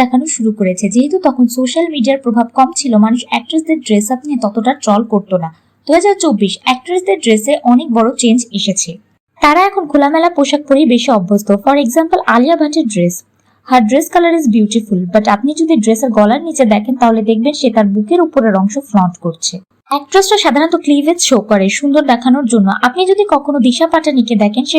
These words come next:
সবসময় রিভিলিং ক্লোথ পরে। যে কোনো ইভেন্ট, অ্যাওয়ার্ড ফাংশনে সে সবসময় খোলামেলা পোশাক পরে। ইদানিং তার মুভিগুলো ফ্লপ হচ্ছে, তবুও সে কন্টিনিউয়াস কাজ পেয়ে যাচ্ছে। এটার কারণ কি তার খোলামেলা পোশাক? একবার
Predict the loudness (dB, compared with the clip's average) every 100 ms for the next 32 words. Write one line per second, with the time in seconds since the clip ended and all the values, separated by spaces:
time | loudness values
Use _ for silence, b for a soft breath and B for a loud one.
0 | 0 0 0 -2 0 2 2 0 -2 0
1 | 0 0 -2 -2 -2 -8 _ _ _ -2
2 | 0 2 0 2 0 2 2 2 0 -2
3 | -2 0 0 0 -2 -2 -2 -4 0 2
4 | 4 2 0 0 -2 -4 -6 -6 -8 _
5 | _ 0 2 2 2 0 0 0 2 2
6 | 0 -2 2 2 0 -2 -2 -2 0 2
7 | 2 0 0 0 0 -2 -2 -2 -2 -2
8 | 0 0 0 -2 -2 -6 -8 b -8 0
9 | 0 2 0 0 -4 -2 -2 0 0 2
10 | 2 0 0 0 -2 -4 _ _ _ 0
11 | 2 2